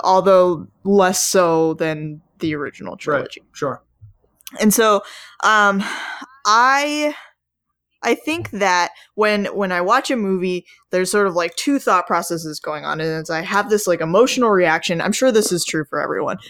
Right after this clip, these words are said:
Speaker 1: but I have an emotional reaction that's really, like, my, like, lizard brain or, like, my inside,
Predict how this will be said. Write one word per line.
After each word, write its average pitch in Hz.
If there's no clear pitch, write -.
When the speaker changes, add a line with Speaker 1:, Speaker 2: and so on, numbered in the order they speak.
Speaker 1:
but -
I 180
have 214
an 202
emotional 240
reaction 180
that's 156
really, 170
like, 156
my, 151
like, 147
lizard 180
brain 165
or, 151
like, 147
my -
inside, 196